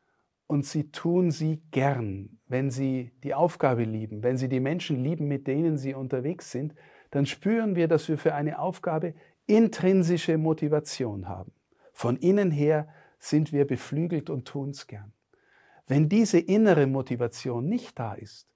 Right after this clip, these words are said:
dann werden uns Aufgaben von außen auferlegt. Und wir spüren, wir tun es mehr aus Pflicht.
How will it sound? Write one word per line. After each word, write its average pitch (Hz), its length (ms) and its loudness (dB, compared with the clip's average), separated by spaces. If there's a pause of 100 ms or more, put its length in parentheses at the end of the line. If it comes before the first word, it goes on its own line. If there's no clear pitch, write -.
(380)
dann 123 200 -2
werden 165 260 0
uns 165 280 -4
Aufgaben 156 640 0
von 151 240 -6
außen 143 580 -4
auferlegt. 131 920 0 (380)
Und 127 180 0
wir 139 120 6
spüren, 175 800 2
wir 139 140 -2
tun 165 320 -4
es 143 200 -6
mehr 151 420 2
aus 135 260 -6
Pflicht. - 600 -4